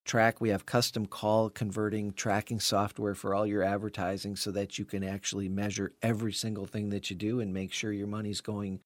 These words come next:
back to where you get the best return on investment. And of course, that's something that works across all industries, not just medicine. And then I also can do an ongoing monthly coaching program with an independent medical practitioner as well.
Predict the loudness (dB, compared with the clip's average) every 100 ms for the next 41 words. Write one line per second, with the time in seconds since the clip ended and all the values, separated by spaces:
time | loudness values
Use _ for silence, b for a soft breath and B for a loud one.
0 | _ -4 0 -2 -4 -6 -2 -2 -2 -2
1 | -4 -4 -4 -2 -2 -6 -6 -4 -2 -2
2 | -2 -4 -2 -2 -2 -2 -4 -6 -6 -4
3 | 0 0 2 2 2 2 0 0 -2 -2
4 | -2 -6 -6 -6 -4 -2 -4 -4 2 4
5 | 4 0 -2 -4 -2 -2 -2 -2 -2 -2
6 | -4 0 2 2 2 0 -4 -6 -4 0
7 | 2 4 4 6 6 4 4 6 4 0
8 | -2 0 2 2 2 0 0 2 2 2
9 | 2 2 2 0 0 -2 -4 -4 -6 -4
10 | -2 0 -2 -4 -2 -4 -2 -6 -6 -10
11 | _ -6 -2 0 0 0 -2 -2 0 -2
12 | -4 _ -6 -4 -6 -8 -6 -6 -6 -8
13 | -6 -6 -6 -6 -6 -6 -6 -8 -12